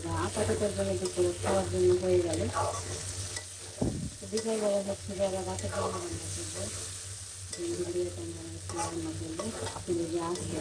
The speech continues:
দুটোই আছে, ডিমগুলো আছে, ডিমের মধ্যে আছে। তো এদিকে হচ্ছে যে রান্না করবো। আর আজকে মোটামুটি অনেক রান্না আছে,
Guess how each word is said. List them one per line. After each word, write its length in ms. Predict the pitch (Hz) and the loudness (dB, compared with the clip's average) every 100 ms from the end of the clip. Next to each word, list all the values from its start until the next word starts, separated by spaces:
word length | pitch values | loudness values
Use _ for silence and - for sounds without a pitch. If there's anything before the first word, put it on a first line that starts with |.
| - 202 262 208 | -2 0 0 0
দুটোই 320 | 175 165 185 175 | 0 2 0 -2
আছে, 200 | - 294 | -4 -2
ডিমগুলো 380 | 349 330 320 320 320 | -2 -2 -2 -2 -2
আছে, 160 | - 302 | -2 -4
ডিমের 280 | 302 311 320 320 | -4 -2 -2 -2
মধ্যে 240 | 320 339 311 | -4 -6 -6
আছে। 200 | - - - - - - - - | -6 -6 -8 -8 -10 -10 -8 -8
তো 60 | 190 185 | -2 0
এদিকে 260 | 185 180 254 | 2 4 4
হচ্ছে 240 | 359 359 370 | 2 2 2
যে 60 | 175 175 | 4 6
রান্না 220 | 180 175 240 | 6 6 4
করবো। 280 | 349 349 220 381 170 | 2 2 2 2 2
আর 200 | 170 165 330 - - - - - - - - - - - - | 0 -2 0 2 4 4 0 -2 -10 -14 -14 -14 -12 -4 -2
আজকে 200 | - 262 254 | 2 8 8
মোটামুটি 380 | 254 247 240 247 208 | 8 6 4 2 2
অনেক 280 | 202 240 247 226 | 2 0 0 -2
রান্না 260 | 202 185 185 | -2 0 0
আছে, 240 | - - | -2 -2